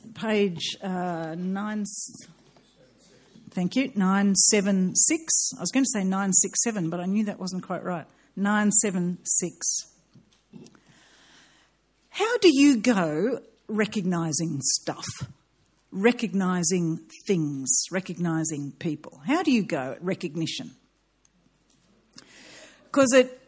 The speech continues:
it actually often happens, doesn't it, that you see somebody walking towards you and you go,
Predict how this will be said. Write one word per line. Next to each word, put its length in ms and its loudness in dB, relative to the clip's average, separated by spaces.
it 160 0
actually 520 2
often 220 4
happens, 400 2
doesn't 300 2
it, 180 -4
that 260 -2
you 220 -2
see 260 -2
somebody 440 0
walking 340 0
towards 460 -2
you 200 0
and 140 -2
you 80 -2
go, 380 -4